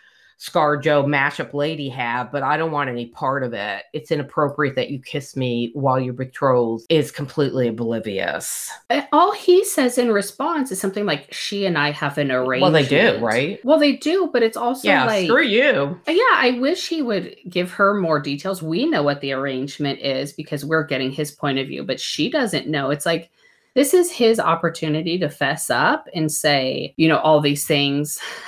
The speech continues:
Speaker 2: I don't know, confess his feelings.
Speaker 1: Yeah.
Speaker 2: Like, I, it all sounded very clinical, which actually helped me as a reader not feel like it was a cheating other woman's story, even though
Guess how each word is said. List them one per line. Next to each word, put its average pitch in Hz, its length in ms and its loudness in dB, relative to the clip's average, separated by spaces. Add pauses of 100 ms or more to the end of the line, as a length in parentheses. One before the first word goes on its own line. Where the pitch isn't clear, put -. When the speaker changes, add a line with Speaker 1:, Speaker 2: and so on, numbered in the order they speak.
(120)
Speaker 2:
I 214 140 4
don't 156 120 4
know, 123 140 -2
confess 180 540 0
his - 240 -6
feelings. 135 420 0
Speaker 1:
Yeah. - 160 4
Speaker 2:
Like, - 220 -8 (560)
I, 165 160 2 (100)
it 196 140 2
all 262 240 4
sounded 247 360 2
very 156 320 0
clinical, 208 720 -4
which 175 280 -4 (100)
actually 160 380 -2
helped 151 400 -2
me 147 240 -2
as 156 180 -6
a 151 100 -4
reader 160 560 -4 (440)
not 151 400 4
feel 151 280 0
like 139 280 -2
it 139 80 -4
was 135 180 -8
a 139 60 -8
cheating 139 640 -6
other 143 240 -2
woman's 135 360 -2
story, 160 500 -2
even 160 360 0
though 135 400 0